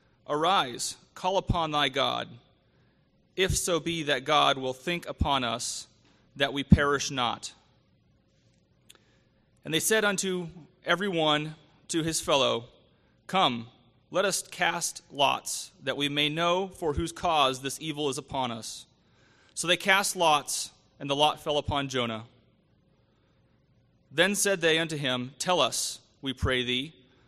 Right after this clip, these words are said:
for whose cause is this evil upon us? What is thine occupation?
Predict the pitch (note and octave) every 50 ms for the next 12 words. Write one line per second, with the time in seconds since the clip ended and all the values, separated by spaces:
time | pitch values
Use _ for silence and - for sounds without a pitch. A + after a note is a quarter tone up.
0 | _ _ _ _ _ - - - F3 E3+ E3 D3 - G3+ A3 G#3+ - - - A3
1 | A3 F#3+ E3 C3+ C3 B2+ C3 B2+ - C#3 C#3+ C3+ C3+ C#3+ - - E3+ E3+ D#3 C#3+
2 | D3+ C#3+ C3+ - - D#3+ E3 D#3+ C#3 A2+ F#2 - - - - - - _ _ _
3 | _ _ _ _ _ B2+ C3+ F3 G#3 G#3+ - - F3+ F#3 F3+ F3+ E3+ D#3 E3 -
4 | D3 D3+ D3 D3+ D3+ D#3 D3+ D3+ - - C#3 - - D#3+ - - - A#2+ - -